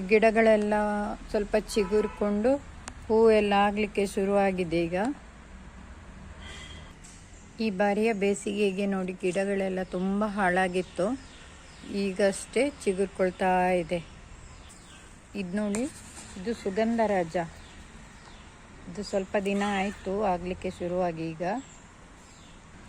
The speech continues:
ಮತ್ತೆ ಈ ಲಿಲ್ಲಿಗಳು ಕೂಡ ಮಳೆ ಬಂದ ಕೂಡ್ಲೇ ಆಗ್ಲಿಕ್ಕೆ ಶುರುವಾಗ್ತದೆ. ಮತ್ತೆ ಇದೊಂಥರದ ಮಲ್ಲಿಗೆ ನೋಡಿ,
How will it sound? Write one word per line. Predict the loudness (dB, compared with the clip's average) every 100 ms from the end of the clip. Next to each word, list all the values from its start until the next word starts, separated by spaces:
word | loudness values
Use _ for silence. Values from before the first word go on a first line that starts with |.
| -18 -18 -20 -20 -10 -2
ಮತ್ತೆ | 0 2 2 2
ಈ | 2
ಲಿಲ್ಲಿಗಳು | 0 0 2 4 4 4
ಕೂಡ | 4 4 4
ಮಳೆ | 4 4 4
ಬಂದ | 2 0 -2
ಕೂಡ್ಲೇ | -2 0 -2 -4 -8 -20 -20 -20 -18 -4 0
ಆಗ್ಲಿಕ್ಕೆ | 0 0 -4 -4 -4
ಶುರುವಾಗ್ತದೆ. | 0 2 0 -2 -2 2 0 0 -10 -18 -18 -18 -18 -18 -18 -18 -18 -18 -18 -18 -18 -18 -14 -8
ಮತ್ತೆ | -4 -2 -2
ಇದೊಂಥರದ | -2 -2 -2 0 2 2 2 0
ಮಲ್ಲಿಗೆ | -2 -2 -4 -4 -4
ನೋಡಿ, | -4 -4